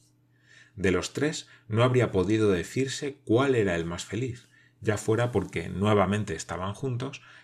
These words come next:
ya por los acontecimientos maravillosos que se habían desarrollado. Pero el rostro de Brígida expresaba, si cabe,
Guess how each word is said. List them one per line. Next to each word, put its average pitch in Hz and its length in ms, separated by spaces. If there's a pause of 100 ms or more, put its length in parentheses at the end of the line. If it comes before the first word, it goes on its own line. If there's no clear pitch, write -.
(100)
ya 127 200
por 139 140
los 131 160
acontecimientos 107 840
maravillosos 95 680
que 92 140
se 85 160
habían 85 320
desarrollado. 95 720 (840)
Pero 95 200
el 92 100
rostro 110 380
de 82 100
Brígida 123 440
expresaba, 127 800
si - 200
cabe, 110 400